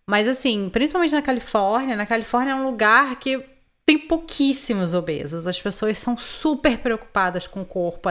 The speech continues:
Eu me sentia gorda na Califórnia, porque todo mundo lá é bem magro por conta de Hollywood, por conta do fato de lá ter uma cultura muito de fazer esporte, né, praia. Então,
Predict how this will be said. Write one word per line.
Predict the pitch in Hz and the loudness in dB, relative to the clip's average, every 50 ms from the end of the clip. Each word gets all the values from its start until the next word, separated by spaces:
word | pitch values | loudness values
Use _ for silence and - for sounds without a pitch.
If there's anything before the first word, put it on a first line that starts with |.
| 170 - | 2 6
Eu | 226 240 277 311 | 8 8 8 8
me | 311 302 | 6 2
sentia | 247 - 240 214 - - 233 | 2 2 -2 0 2 2 2
gorda | 208 190 214 208 190 185 196 190 185 | 4 4 2 4 4 2 0 0 0
na | 180 175 | 0 -2
Califórnia, | - 175 165 170 - 180 160 160 147 151 160 160 | -2 -2 -4 -2 -4 -4 -4 -4 -4 -4 -6 -8
porque | - - - | -10 -10 -10
todo | - 202 190 | -8 -8 -6
mundo | 208 202 202 208 | -6 -4 -2 0
lá | 196 185 196 | 0 0 0
é | 202 | -2
bem | 180 160 175 185 202 214 | -2 0 0 2 2 2
magro | 220 208 190 180 180 185 190 190 170 170 160 - - - _ _ _ _ _ | 2 2 2 2 2 2 0 -4 -6 -8 -10 -10 -14 -20 _ _ _ _ _
por | - 180 - - | -10 -10 -8 -6
conta | - 208 202 190 196 | -4 -4 -2 -2 -2
de | 175 160 | -4 -2
Hollywood, | 156 185 190 185 170 165 175 214 233 220 170 156 165 170 156 | -2 -2 -2 0 -2 -2 -2 -2 -2 -2 -2 -4 -6 -10 -8
por | - - 180 | -8 -8 -8
conta | - - 196 185 185 202 | -6 -4 -4 -4 -4 -4
do | 180 170 190 185 175 - - - - - _ _ _ _ _ | -4 -2 -2 -2 -2 -4 -8 -18 -20 -20 _ _ _ _ _
fato | - 196 202 214 - 233 | 2 2 2 2 2 -2
de | 185 208 202 | -4 -2 -2
lá | 190 185 185 190 190 190 185 - - - _ _ _ _ - - | 0 2 2 2 2 0 -4 -8 -20 -20 _ _ _ _ -20 -4
ter | _ 226 214 214 | _ 4 4 4
uma | 226 226 214 202 | 4 0 -2 -4
cultura | 208 - 208 202 196 - - 214 214 208 202 196 | -4 -6 -6 -8 -8 -6 -2 0 0 0 0 -2
muito | 190 196 214 214 - - 226 | -4 -6 -6 -6 -4 -4 -4
de | 180 - - 185 196 190 190 180 175 175 180 | -4 -4 -6 -4 -4 -2 -2 -2 -2 -4 -4
fazer | - 180 165 185 | -6 -4 -4 -4
esporte, | 175 - - - - 190 196 220 240 233 214 185 175 - - - - - 202 185 175 170 165 160 160 | -4 -4 -6 -6 -2 0 2 4 4 4 2 0 -2 -4 -8 -8 -6 -6 -4 -4 -4 -2 -2 -4 -2
né, | 180 190 220 226 214 | -2 -2 -2 -2 -4
praia. | - - - 180 180 190 214 220 220 214 202 202 196 185 180 170 170 170 170 165 165 160 - - - - - _ _ _ _ | -4 -2 -2 2 2 4 4 4 4 4 2 2 0 0 0 2 2 2 2 0 -2 -4 -6 -12 -20 -20 -20 _ _ _ _
Então, | - 202 202 214 233 240 | 0 2 2 2 0 -2